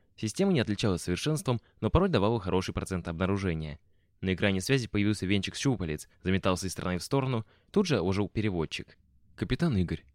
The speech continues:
на связи капитан звездолета В М Л «Медуза». Передаю благодарность всей команде корабля за наше спасение.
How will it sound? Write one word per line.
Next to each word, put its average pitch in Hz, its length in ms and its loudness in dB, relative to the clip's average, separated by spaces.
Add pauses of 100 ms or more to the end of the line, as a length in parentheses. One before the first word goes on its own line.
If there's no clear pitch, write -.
(100)
на 98 100 -2
связи 147 280 0
капитан 104 380 2
звездолета 90 480 2
В 85 60 2
М 87 100 2
Л 82 180 0 (100)
«Медуза». 95 500 0 (340)
Передаю 90 320 4
благодарность 90 540 2
всей 90 100 -2
команде 92 400 0
корабля 90 400 0
за 95 120 0
наше 82 220 -2
спасение. 82 600 -4